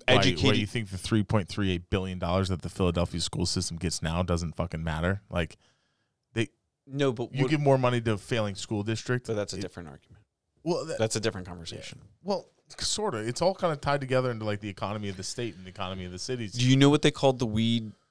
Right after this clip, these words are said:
Speaker 2: when they legalized weed in Denver and, like, Colorado? You know what they called it for the years after that? The gold ru-, the green rush.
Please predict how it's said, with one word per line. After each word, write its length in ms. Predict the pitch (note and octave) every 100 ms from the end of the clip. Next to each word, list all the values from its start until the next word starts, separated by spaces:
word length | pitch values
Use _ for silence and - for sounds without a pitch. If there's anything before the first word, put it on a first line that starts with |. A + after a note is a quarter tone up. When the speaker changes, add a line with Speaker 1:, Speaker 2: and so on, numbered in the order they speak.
| _
Speaker 2:
when 240 | A2 A2
they 100 | A2 G#2
legalized 480 | G#2+ G#2+ G#2 G2
weed 560 | G2 G2 G2+ G#2 G#2 G2+ _
in 640 | G#2+ G2 F#2+ F#2+ F#2+ F#2+ - _ _ _ _ _ _ _ _
Denver 460 | - F#2+ G#2 G#2 G#2
and, 120 | F#2
like, 100 | F#2 -
Colorado? 420 | F#2+ F#2 F2+ F#2
You 100 | F#2+
know 80 | G2
what 100 | G2+
they 80 | G2+
called 360 | - - -
it 100 | F2+
for 140 | - G2+
the 100 | G2+
years 240 | G2 G#2
after 220 | G2 G2 A2
that? 220 | A2 A2+ -
The 80 |
gold 600 | G#2+ G#2 G#2+ G2 F#2 G2
ru-, 100 | D#2 -
the 120 | A2
green 440 | G#2+ G#2+ A#2 A2 G2+
rush. 520 | - - - - -